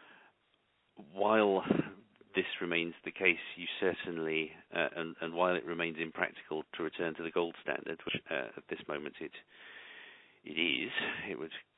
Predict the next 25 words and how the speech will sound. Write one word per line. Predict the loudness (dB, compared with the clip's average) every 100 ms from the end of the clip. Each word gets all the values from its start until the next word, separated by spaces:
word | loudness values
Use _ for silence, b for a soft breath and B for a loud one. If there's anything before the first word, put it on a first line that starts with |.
| -8
cause | -4 -2 -4 -10 -10 -4
very | 0 0
<laughs> |
great | 2 0 0
difficulty | -4 -8 -8 -8 -8 -10
to | -4
move | -4 -4 -2
from | 0 0
here | 0 0 0
to | -2
there | 0 0 0
without, | 0 -2 -4 -8 -18 _ -20 -16 -6
without | -4 -4 -2
great | 0 0 -2
pain, | -4 -4 -6 -14 b b b b b 0
um, | 2 2 -4 -6 -2
the |
need | 0 0 -2
for | -6 -6
central | -6 -6 -6
banks | -6 -8 -14
to | -10
be | -6 -4
there | -2 -2
doing | 0 2 2